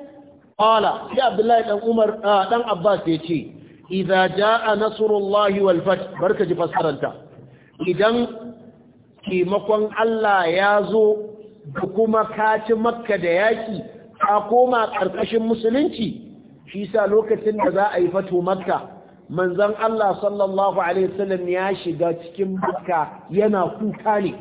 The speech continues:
kansa a ƙasa, saboda tun da Allah ya halicci Makka, aka haramta ta, ba a taɓa halatta wa wani mutumi yaƙi a cikin ta ba, sai manzon Allah.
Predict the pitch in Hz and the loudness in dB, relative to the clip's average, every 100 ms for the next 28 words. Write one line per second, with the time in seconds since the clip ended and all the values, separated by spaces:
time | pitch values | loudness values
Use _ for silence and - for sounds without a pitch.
0 | - - - - 247 240 226 202 170 160 | -14 -20 -20 -6 0 0 2 0 0 0
1 | 196 185 131 - - - 226 220 196 - | -2 -2 -4 -8 -20 -4 2 2 2 -2
2 | 294 339 - - 240 233 208 202 190 - | -6 -2 -4 -4 -6 -4 0 0 0 -2
3 | 151 185 180 175 160 - - - - - | -2 -2 -2 -4 -6 -8 -14 -20 -14 -6
4 | 220 214 185 214 214 175 170 160 160 156 | -4 -4 -2 2 2 0 0 0 2 0
5 | 139 - - 131 190 196 185 247 - - | -2 -10 -20 -6 -2 -2 -4 -6 -2 -2
6 | 180 220 196 - - 214 208 185 190 220 | 0 0 -2 -2 -2 0 2 2 2 0
7 | 214 185 208 190 185 165 180 214 220 - | -2 -4 -6 -6 -6 0 2 2 0 -6
8 | - 156 - - - - 147 131 - 208 | -10 -10 -10 -14 -4 -2 -2 -4 -4 0
9 | 202 170 151 151 139 | 2 2 0 -2 -4